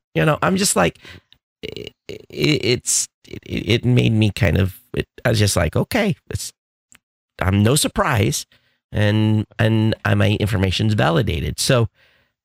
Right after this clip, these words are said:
um, okay, that's cool. It's, i-, i-, again, uh, it's, all they need is more assurances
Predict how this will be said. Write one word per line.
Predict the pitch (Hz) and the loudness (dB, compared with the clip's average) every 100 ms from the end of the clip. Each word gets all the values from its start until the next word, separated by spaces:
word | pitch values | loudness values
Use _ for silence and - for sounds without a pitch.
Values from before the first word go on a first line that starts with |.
| 104 | 0
um, | 98 95 95 95 92 90 87 82 _ _ _ _ _ _ _ _ - | 2 4 4 4 4 2 0 -4 _ _ _ _ _ _ _ _ -4
okay, | 135 - 87 - _ - | -4 0 -2 -2 _ -8
that's | - | -6
cool. | - 180 170 _ _ - | -2 -2 -2 _ _ -4
It's, | 127 - - | -2 -4 -6
i-, | - 73 - | -4 -4 -4
i-, | - - | -4 -2
again, | 117 139 139 98 87 - - - | 0 2 4 4 2 -4 -12 -2
uh, | 80 - | -2 0
it's, | 95 - - _ _ _ _ _ _ - - - - | -2 -4 -12 _ _ _ _ _ _ -20 -12 -6 0
all | 110 | 2
they | 123 123 | 2 2
need | 120 110 | 2 2
is | 90 | 2
more | 92 98 117 123 | 2 2 2 0
assurances | 104 - - 196 180 95 - 78 58 85 - | 0 -2 0 0 2 0 0 -2 -2 -6 -8